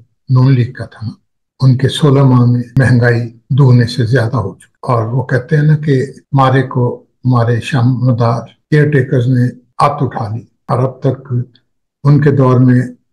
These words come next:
उतनी ही महंगाई और हो गई जितनी पीडीएम की गवर्नमेंट ने की थी।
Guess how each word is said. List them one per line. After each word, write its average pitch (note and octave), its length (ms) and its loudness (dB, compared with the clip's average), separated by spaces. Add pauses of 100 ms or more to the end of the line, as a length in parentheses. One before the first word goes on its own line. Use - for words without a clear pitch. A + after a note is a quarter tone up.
(360)
उतनी E3 260 4
ही E3 180 6
महंगाई C#3 380 4
और C#3 280 0
हो B2 160 0
गई B2+ 180 0 (440)
जितनी B2+ 280 -2 (420)
पीडीएम B2 340 2
की B2 140 -6
गवर्नमेंट A2 400 -2
ने A2 100 -6
की - 180 -14
थी। - 220 -18